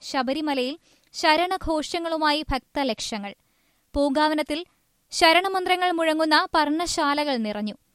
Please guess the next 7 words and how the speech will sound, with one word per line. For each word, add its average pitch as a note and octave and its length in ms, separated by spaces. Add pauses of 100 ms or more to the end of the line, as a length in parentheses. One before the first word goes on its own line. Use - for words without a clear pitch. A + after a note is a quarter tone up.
(440)
മകരവിളക്ക് F#4+ 580
ദിനമായ E4+ 460
ഇന്ന് C#4+ 220
പുലർച്ചെ C4+ 500
രണ്ടിന് C4 440 (260)
നട C4 240
തുറക്കും. G#3+ 380